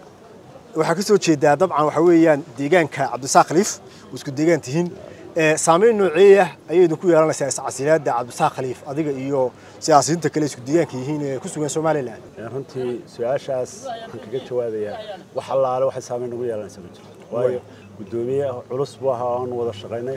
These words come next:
Speaker 2: horaan uga hadlay. Maalintii hore aan ka hadlayna waxaan idhi, "Golahaagii kaalay oo adigu shaqadaadii qabso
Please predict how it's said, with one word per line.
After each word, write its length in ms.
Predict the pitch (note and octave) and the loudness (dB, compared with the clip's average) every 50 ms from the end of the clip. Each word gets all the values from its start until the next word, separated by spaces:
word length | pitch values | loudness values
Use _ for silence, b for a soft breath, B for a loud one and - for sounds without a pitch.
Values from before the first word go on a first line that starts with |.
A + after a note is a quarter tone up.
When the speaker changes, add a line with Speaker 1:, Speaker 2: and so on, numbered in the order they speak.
| A#2+ G#2 | -6 -6
Speaker 2:
horaan 240 | B2 C3 C#3+ C3 B2 | -4 -2 -2 -2 -4
uga 160 | B2 B2 C3+ | -4 -4 -4
hadlay. 360 | A2+ A#2+ A2 G#2+ A#2 C3 C3 - B B B B B G2+ B | -4 -6 -8 -4 -4 -6 -6 -6 B B B B B -20 B
Maalintii 340 | G#2 A2+ C3 D3+ D3 - C#3 | -10 -8 -6 -6 -6 -6 -6
hore 140 | B2 B2+ C3+ | -4 -2 -2
aan 100 | C3+ B2+ | -2 -4
ka 100 | A2+ - C#3 | -4 -4 -6
hadlayna 240 | C3+ B2 C3 C3 C3 | -4 -4 -4 -4 -4
waxaan 240 | C3 B2+ - C3 B2 A#2+ | -6 -6 -6 -6 -4 -4
idhi, 100 | A2 A2 F#2+ - | -4 -6 -4 -2
"Golahaagii 460 | A#2+ C3+ C#3 C3 B2 A#2+ A#2+ A#2 A#2 | -2 -2 0 -2 -4 -6 -6 -6 -8
kaalay 400 | A2 - - A#2+ A#2+ A#2+ A#2 A2+ A2+ | -10 -8 -6 -4 -4 -2 -4 -4 -4
oo 80 | A#2 | -4
adigu 320 | A#2 A#2+ A#2 C#3 B2 B2+ A#2+ G2+ B B B B - - | -4 -4 -6 -8 -8 -6 -8 -8 B B B B -14 -12
shaqadaadii 440 | B2 A2+ D3 C#3+ C#3 B2+ A#2+ A#2+ A#2 - | -2 0 2 2 2 2 0 -2 -4 -6
qabso 200 | A#2 - - | -10 -12 -10